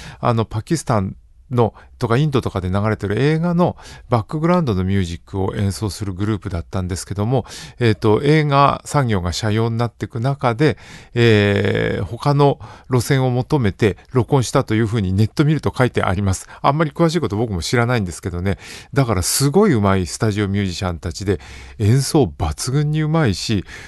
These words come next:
僕はこの個性的なアレンジも最高だと思いますし、えー、ただその上手いっていう基準は何をもって上手いっていうかって、いつもね、僕、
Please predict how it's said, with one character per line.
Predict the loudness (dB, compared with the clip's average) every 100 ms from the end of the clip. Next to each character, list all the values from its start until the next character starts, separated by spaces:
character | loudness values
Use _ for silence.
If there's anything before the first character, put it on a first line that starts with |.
| -4
僕 | 0 2
は | 0
こ | 0
の | 0
個 | 0 -2
性 | 0 0
的 | -2 -2 0
な | 2
ア |
レ | 2
ン | 0
ジ | -2
も | -6
最 | -4 -2 -2
高 | 0 2 4 2 0
だ | 0
と | 2 2 0 -4 -20 -14 -6
思 | 2 2
い | 4
ま | 0
す | -2 -4
し、 | -2 -4 -6 -20 -4
え | 2 4 4 0 -4
ー、 | -4
た | 0
だ | 0
そ | 0 0
の | 0 -2 -6 -20 -20 _
上 | 0 2 2
手 |
い |
っ | -2
て | -4
い | -6
う |
基 | -4 -4
準 | -2
は | 0
何 | 2 4 4
を |
も | 2 -2
っ |
て | -2
上 | 0 0
手 | -2
い |
っ |
て | -4
い | -6
う |
か | -4
っ |
て、 | -4 -6
い |
つ | -4
も | -4
ね、 | -2
僕、 | -2 -4 -10